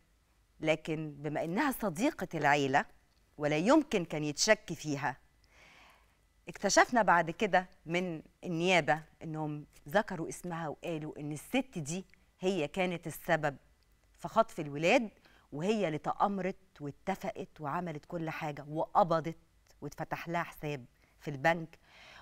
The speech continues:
وأنا بشكرها جدًا، جدًا، جدًا من خلال، آه، برنامجي، لأنها عرفتني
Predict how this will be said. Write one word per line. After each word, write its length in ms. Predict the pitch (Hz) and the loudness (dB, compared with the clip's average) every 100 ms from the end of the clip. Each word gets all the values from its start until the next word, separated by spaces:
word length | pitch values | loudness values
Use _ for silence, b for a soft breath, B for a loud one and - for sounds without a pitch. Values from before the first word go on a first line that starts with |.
| b | b
وأنا 400 | 175 196 294 294 | 6 10 12 12
بشكرها 640 | 226 233 - - 359 294 262 | 10 8 4 6 8 12 12
جدًا، 600 | 226 269 190 139 120 110 _ _ _ - | 12 8 4 0 -2 -4 _ _ _ -8
جدًا، 420 | 180 311 247 202 | 10 10 10 8
جدًا 540 | 233 214 285 208 185 196 | 8 8 6 6 6 6
من 320 | 190 208 220 | 6 0 2
خلال، 580 | - 226 262 262 247 214 B B B B - | 2 8 10 10 6 -4 B B B B 6
آه، 320 | 185 185 185 190 | 10 12 10 6
برنامجي، 800 | 185 185 247 294 226 208 294 - b b b b | 4 6 6 6 4 0 -2 -4 b b b b
لأنها 960 | 180 196 202 202 214 220 277 277 196 156 - _ - | 2 4 6 4 0 6 6 8 4 4 -8 _ -12
عرفتني 920 | - 175 185 202 220 285 220 185 147 | 2 4 6 4 4 0 0 -4 -4